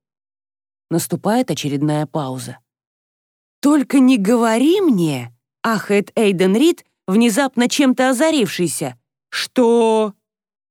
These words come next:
«У меня не дебильная стрижка!» орет из-за стены Раджаяма, будущий глава. «Слышь ты!» кричит Боргес в ответ, вытягивая мощную шею, и Кирихара удивленно моргает.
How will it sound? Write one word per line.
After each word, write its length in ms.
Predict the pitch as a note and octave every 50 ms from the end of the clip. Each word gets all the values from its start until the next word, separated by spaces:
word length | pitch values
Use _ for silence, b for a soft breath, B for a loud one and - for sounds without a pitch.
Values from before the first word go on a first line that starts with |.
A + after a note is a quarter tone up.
| _ _ _ -
«У 140 | - D4+ D#4+
меня 320 | E4+ F#4 F#4+ F4+ E4 D4+
не 160 | D#4 F4 F#4
дебильная 560 | D4 F#4 G4+ F4+ G4 F#4 E4 D#4+ F4+ G4 G#4
стрижка!» 580 | - - G#4+ G4+ D#4+ A#3+ - - - F#3+ C3 - _ _ _ _ - -
орет 280 | A3 A#3 D4+ F3+ - -
из-за 220 | F3+ C#3+ D#3 G3
стены 340 | - - - A3 C4 D#4+ D#4+
Раджаяма, 600 | A3 F3+ D#3+ F3 G3+ F#3+ G#3 B3+ D#4 D#4 D4 A3
будущий 420 | D#3+ G3 G#3+ G#3+ G#3 - - A#3+
глава. 420 | F#3+ F#3 G#3 G3+ F#3+ E3+ C#3 A#2+ - _ _ _ _ _ _ _ _ _ _ _ _ _ _ _ -
«Слышь 420 | - - G#3+ A#3 C4 C#4+ C4+ -
ты!» 420 | - C#4+ D4 D#4+ D#4+ C4 E3+ C3 - _ _ _ _
кричит 400 | - F3 F#3+ D#3+ - G#3 G3+ E3
Боргес 460 | D3+ D#3+ F#3+ F3+ D#3+ D#3 - D3+ -
в 40 | D3
ответ, 400 | D3 D3 - E3+ A#3+ C4 B3+ F3+
вытягивая 600 | D#3+ D#3+ D#3+ - F#3+ F3+ F3 F#3 E3+ E3+ E3 E3
мощную 520 | F3 F3 F3+ E3 - - F#3+ F#3+ G3 G3+
шею, 460 | - - - A3 G3+ E3+ C#3+ B2+ B2 _ _ _ _ _ -
и 80 | -
Кирихара 600 | - - - D#3 D3+ C3+ - - D3+ D#3+ G3 A3
удивленно 560 | G#3 F3+ C#3+ D3+ C#3 D#3 D#3 D#3 D#3 D#3+ E3
моргает. 640 | E3+ F3 F3+ F#3+ F#3+ G3+ F#3+ D#3+ C#3 C3 B2 _ -